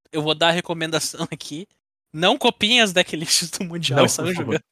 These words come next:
Speaker 1: <laughs> Pelo amor de Deus, não façam isso. Tipo, copiem a ideia. Ô, Izzet Dragons, beleza, muda as cartas. Ô, Mono Green, beleza, muda as cartas. Mas <laughs> não copia a decklist, cara.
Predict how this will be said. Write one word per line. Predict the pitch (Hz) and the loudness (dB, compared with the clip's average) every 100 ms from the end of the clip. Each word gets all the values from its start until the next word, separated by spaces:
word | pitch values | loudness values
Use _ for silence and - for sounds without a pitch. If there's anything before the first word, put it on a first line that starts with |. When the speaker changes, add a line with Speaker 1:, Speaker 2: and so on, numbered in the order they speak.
| _ - | _ -20
Speaker 1:
<laughs> | - - | -14 -2
Pelo | 185 190 | 2 4
amor | 185 196 | 4 2
de | - - | 2 -2
Deus, | 175 - | -2 -2
não | 180 | -8
façam | - 165 - 147 | -4 -6 -2 -4
isso. | - - - | -4 -10 0
Tipo, | 311 - | 0 0
copiem | - 220 240 339 | -2 0 2 4
a | |
ideia. | 226 233 214 - _ _ _ - | 6 6 6 2 _ _ _ 0
Ô, | 311 | 4
Izzet | 269 190 254 262 | 4 4 0 0
Dragons, | 202 240 190 160 | 4 4 2 0
beleza, | 202 202 143 | 2 2 0
muda | 147 170 | 0 0
as | 190 | 2
cartas. | 135 - _ _ _ _ - | 0 -2 _ _ _ _ 0
Ô, | 311 | 2
Mono | 220 226 269 | 4 2 2
Green, | 220 262 | 2 0
beleza, | 196 220 185 | 4 4 4
muda | 147 170 | 2 2
as | - | 4
cartas. | 170 - 117 | 2 2 -4
Mas | 147 165 - | -2 -2 -4
<laughs> | - | -10
não | 165 240 | -12 -10
copia | - 202 - 233 208 | -4 -4 -2 -2 -2
a | |
decklist, | - 185 185 180 - - | -2 -8 -6 -8 -6 -6
cara. | - 135 | -8 -12